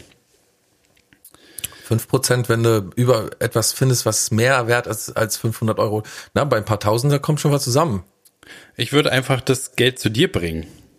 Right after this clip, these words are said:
Speaker 2: Ich würde sagen, „Hier, ich hab das Geld
Speaker 1: Wäre die beste
Speaker 2: gefunden“
Speaker 1: Idee, auf jeden Fall.
Speaker 2: und,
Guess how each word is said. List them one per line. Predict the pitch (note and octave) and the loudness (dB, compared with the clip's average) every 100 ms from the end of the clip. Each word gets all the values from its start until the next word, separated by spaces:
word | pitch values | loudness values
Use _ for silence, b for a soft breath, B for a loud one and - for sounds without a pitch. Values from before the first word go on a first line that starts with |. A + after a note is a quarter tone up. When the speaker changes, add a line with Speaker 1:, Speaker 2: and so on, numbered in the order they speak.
| _ _ _ | _ _ _
Speaker 2:
Ich | G2+ | -8
würde | G#2+ - | -4 -2
sagen, | G#2 | -2
„Hier, | G#2 A#2 | 0 -2
ich | - | -4
hab | G#2 | -6
das | - | -4
Geld | A#2 A2+ | 0 2
Speaker 1:
Wäre | |
die | G#2+ | 2
beste | G2 C3+ B2+ | 0 2 2
Speaker 2:
gefunden“ | B2+ | 4
Speaker 1:
Idee, | E3 A#2+ F#2+ | 4 2 0
auf | G#2 G2+ | -2 0
jeden | A#2+ A#2+ | 0 2
Fall. | C#3+ A2+ G2+ | 0 -2 -4
Speaker 2:
und, | G2+ | -12